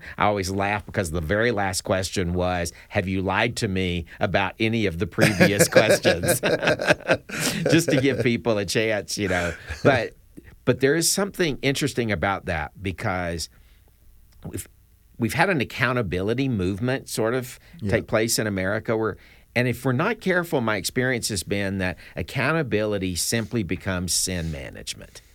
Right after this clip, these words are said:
Speaker 2: Mm.
Speaker 1: You know, oh, you know, we, two guys get together and they're like,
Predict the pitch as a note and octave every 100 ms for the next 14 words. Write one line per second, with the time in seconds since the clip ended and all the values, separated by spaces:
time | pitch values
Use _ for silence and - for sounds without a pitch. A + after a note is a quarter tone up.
0 | _ - A#2 G#2 F2 - _ - _ -
1 | _ - _ - - A2 G#2 F#2+ F2 D#2+
2 | _ _ - _ _ _ - - - _
3 | - _ - - - - B2 A#2 G2 A#2+
4 | G#2 A2+ - - C3 A2 A2+ A2+ F#2 A#2
5 | G#2+ G2 G2+ G2 G2 F#2+ F2+ F2 E2+